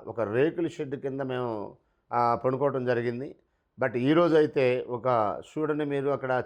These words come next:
చూపిస్తున్నారు వీడియోలో, ఆ, మంచి వసతి కలిగినటువంటి రూమ్ని ఏర్పాటు చేశారు. ఇందులో ఏసీ ఉంది, ఇందులో రెండు బెడ్స్ ఉన్నాయి. ఆ, చాలా ఆహ్లాదకరమైన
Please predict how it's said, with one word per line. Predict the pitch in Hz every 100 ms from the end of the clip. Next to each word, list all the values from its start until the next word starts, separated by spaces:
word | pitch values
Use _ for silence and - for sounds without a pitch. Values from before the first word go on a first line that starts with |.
| -
చూపిస్తున్నారు | 127 131 - 120 117
వీడియోలో, | 107 113 113 123 - _ _ _ _ 110
ఆ, | 110 104 98 87 53 64 - - _ -
మంచి | 127 165 170 139 110 87 - _ _ _ _ _ -
వసతి | 120 123 139 151
కలిగినటువంటి | 139 131 131 117 123 120 117
రూమ్ని | 107 127 127 120 113 90 117
ఏర్పాటు | 110 117 101
చేశారు. | 110 - 120
ఇందులో | 117 107 110
ఏసీ | 104 110 113 117
ఉంది, | 110 120 123 _ _ _ _ -
ఇందులో | 120 120 113 104 90
రెండు | 90 107 110 104 90
బెడ్స్ | 95 107 -
ఉన్నాయి. | 117 117 117 - _ _ _ _ _ _ -
ఆ, | 107 107 107 104 101 101 104 87 - _ _
చాలా | 143 151 135 95 - - _ _ -
ఆహ్లాదకరమైన | 120 127 135 127 110 120 117 117 127 147